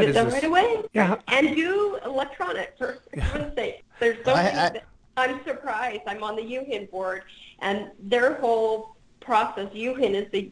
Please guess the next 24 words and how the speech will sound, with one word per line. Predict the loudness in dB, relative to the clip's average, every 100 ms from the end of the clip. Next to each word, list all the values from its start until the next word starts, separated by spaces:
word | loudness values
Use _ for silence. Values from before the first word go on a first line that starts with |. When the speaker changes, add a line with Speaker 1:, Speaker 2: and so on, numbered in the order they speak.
| -10
Speaker 1:
Utah | -4 -4 2 2
Health | 4 0 2
Insurance | 0 2 2 2 2 0
Network. | 2 4 2 0 -12 -18 -16 -18 -10
Their | 0 4 6 6 6 2 -4 -12 -20 -2
premise | 2 2 0 -2
is | -4 -4
to | -4
get | -2 -2 0
everybody | 0 0 0 -2
to | -4
do | -6 -6
electronic | -2 -4 -4 -6 -6 -8
claims. | -6 -4 -4 -8 -16 -18 0
I | 2 4
am | 2 -2 -4
shocked | 0 0 -2 -10
at | -16
how | -12 -8 -6
many | -4 -6
offices | -8 -10 -12 -16 -16 -12
do | -10
not | -6 -6 -6
use | -4 -4 -4